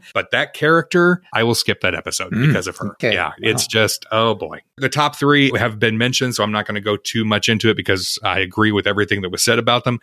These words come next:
Speaker 1: Number three is Edwina. Number two, I'm sorry, Comrades in Arms. I really despise that whole dynamic. I think one of the listeners said earlier he feels embarrassed for Hawkeye and, and Margaret.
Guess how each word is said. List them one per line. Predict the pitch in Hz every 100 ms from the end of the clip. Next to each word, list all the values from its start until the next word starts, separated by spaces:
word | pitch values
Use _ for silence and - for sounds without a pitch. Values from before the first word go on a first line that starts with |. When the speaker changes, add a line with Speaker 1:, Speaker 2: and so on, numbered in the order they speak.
| -
Speaker 1:
Number | 110 107
three | - 123 123
is | 113 107 -
Edwina. | 101 101 98 139 180 190 - _ _ _ _
Number | 143 180
two, | 196 233 254 285 233 _ _ -
I'm | 135 180 208
sorry, | 226 240 220 202 180 -
Comrades | - 180 196 202 196
in | 196
Arms. | 196 185 165 - - _ _
I | 123 139 156
really | 147 120 120 156 156 160 160
despise | 143 - - - - - 147 147 151 151 147 139 117 120 117
that | 131 131 123 -
whole | - 139 143 147 147 147 139
dynamic. | 123 131 131 123 123 123 110 - - _ -
I | 117 95
think | 123 113
one | 117 120
of | 117 113
the | 113
listeners | 117 113 127 110
said | 120
earlier | 110 113 113 110
he | 113 107
feels | 113 113 101
embarrassed | 101 98 104 113 101 -
for | - 104
Hawkeye | 104 107 104 104
and, | 101 98
and | 101 104 98
Margaret. | 104 117 101 98